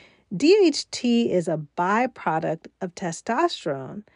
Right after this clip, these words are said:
and it can bind to hair follicles, and that's what causes them to shrink over time.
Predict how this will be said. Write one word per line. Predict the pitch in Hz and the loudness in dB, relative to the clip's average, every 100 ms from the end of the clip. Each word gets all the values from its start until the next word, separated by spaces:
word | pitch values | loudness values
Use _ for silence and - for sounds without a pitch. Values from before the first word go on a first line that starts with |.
| _ - | _ -4
and | 220 | 0
it | 226 226 | 0 0
can | - 220 190 | -2 -2 0
bind | 165 196 214 240 254 240 | 0 2 2 0 -2 -4
to | 262 | -4
hair | 214 220 202 | -4 0 -2
follicles, | - 196 190 208 - 196 190 185 | 0 0 2 0 0 2 4 2
and | - 170 | -2 -6
that's | 175 190 208 | -4 -6 -6
what | 196 170 | -14 -12
causes | - 185 180 190 175 | -6 -4 -4 -4 -6
them | 160 165 | -8 -8
to | - | -10
shrink | - - - 214 220 226 - _ - | -12 -10 -2 0 2 0 -4 _ -4
over | 185 175 175 | -2 0 -4
time. | 175 - - 233 180 143 196 | -6 -12 -6 -2 -2 -4 -12